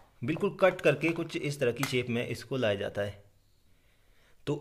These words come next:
इससे बनती है ये स्लेट पेंसिल। ये बात हमेशा याद रखना। और इसको तो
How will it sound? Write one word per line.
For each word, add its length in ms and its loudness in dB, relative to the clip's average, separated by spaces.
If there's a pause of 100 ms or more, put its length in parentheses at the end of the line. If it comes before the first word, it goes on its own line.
(100)
इससे 260 6
बनती 320 6
है 160 8
ये 220 4
स्लेट 420 -2
पेंसिल। 460 -2
ये 240 0
बात 480 0 (300)
हमेशा 280 2
याद 300 6
रखना। 260 0
और 240 4
इसको 420 4
तो 160 6